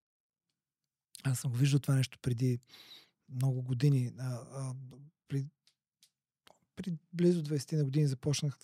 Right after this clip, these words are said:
така, имах един период, когато редовно ходих в Индонезия, най-вече в Бали. И там вярванията са други и съм присъствал на, на погребения, които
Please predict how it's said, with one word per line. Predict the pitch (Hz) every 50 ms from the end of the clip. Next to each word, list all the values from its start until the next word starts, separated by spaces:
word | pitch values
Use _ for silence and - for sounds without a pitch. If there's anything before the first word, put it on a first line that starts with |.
| -
така, | - - - 143
имах | 143 143 127
един | - 151 135
период, | - 147 147 135
когато | 135 147 143 - - 135
редовно | 131 127 143 139 139 131
ходих | - - 143 139 123
в | - -
Индонезия, | 127 117 120 123 127 127 120 117 120
най-вече | 120 117 120 123 120 - -
в | 120 113 107
Бали. | 107 104 110 113 110 107 - _ _ _ _ _ - - - - - - - - - - _ _ _ _ - - - - 214
И | 156 143 143 -
там | - 180 185 180 180 180 175 165 156
вярванията | 143 170 180 175 175 185 175 170 170 165 - - 170 156
са | - - - 160 156 151
други | 139 127 135 175 196 185 196 202 185 175 -
и | 143
съм | 127 - 147 135
присъствал | - - 135 - - 175 147 - - 170 165 160
на, | 156 151 151 151 147
на | 143 143 143 151 - - - - _ _ _ _ _ _ _ _ _ -
погребения, | 156 135 143 139 127 123 143 147 139 131 123 123 127 - _ _ _ _ _ _ _
които | - 156 147 147 - 151 139